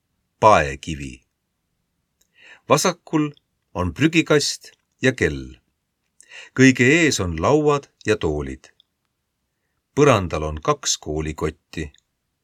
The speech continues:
Pildil on joonlauad, käärid,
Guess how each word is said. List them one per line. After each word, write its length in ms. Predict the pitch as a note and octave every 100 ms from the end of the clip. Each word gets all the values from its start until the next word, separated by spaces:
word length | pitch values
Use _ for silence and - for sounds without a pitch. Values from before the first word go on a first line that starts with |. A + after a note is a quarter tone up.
| _ _ _ _ - _ -
Pildil 400 | A#2+ A2 G2+ F#2
on 140 | F2+
joonlauad, 840 | F#2 C3 C#3+ C3 C3 B2+ B2 A#2 - _ _ _ _ _ -
käärid, 640 | G2 A#2 B2+ B2 A#2+ -